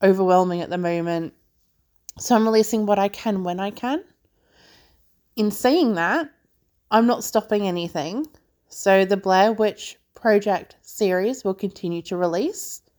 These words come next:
I'm really enjoying doing it. Um, so that'll get to seven parts, as, as I said originally. And after much debate and a few people reaching out to me,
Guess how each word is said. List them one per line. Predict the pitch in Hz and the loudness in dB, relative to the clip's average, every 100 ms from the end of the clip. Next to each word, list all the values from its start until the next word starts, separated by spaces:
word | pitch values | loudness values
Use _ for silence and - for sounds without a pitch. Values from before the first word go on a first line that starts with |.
| _ _ _ _ _ _ _ _ _ - | _ _ _ _ _ _ _ _ _ 2
I'm | 180 180 180 | 4 4 2
really | 180 185 | 2 2
enjoying | 180 185 180 185 | 0 2 2 0
doing | 175 165 190 | -2 -4 -2
it. | 294 381 - _ _ _ _ _ | 0 0 -2 _ _ _ _ _
Um, | - 170 165 170 | -6 -2 -2 -2
so | - 180 | -2 0
that'll | 170 170 | 2 0
get | 175 - | -2 -4
to | 208 185 175 175 _ _ | -2 -2 -2 -6 _ _
seven | - 196 196 | 0 0 2
parts, | 196 180 214 294 - | -2 -2 -2 -2 -2
as, | 196 190 - _ | -2 -4 -14 _
as | - 165 | -8 -4
I | |
said | 175 196 | -4 -2
originally. | 196 180 185 190 302 - _ _ _ _ _ _ _ _ _ | -2 -2 -4 -6 -8 -12 _ _ _ _ _ _ _ _ _
And | - 262 277 277 | 4 4 4 2
after | 277 277 | 2 2
much | 233 226 208 - | 0 0 -2 -2
debate | 208 196 180 220 277 - | -2 2 2 2 -2 -2
and | 214 196 | 0 0
a | |
few | 202 196 | -2 -4
people | 196 208 202 196 | 2 2 2 0
reaching | 165 - 214 | -2 -2 0
out | 349 311 | 0 -2
to | - | -4
me, | 208 190 214 302 | -2 -2 -2 -4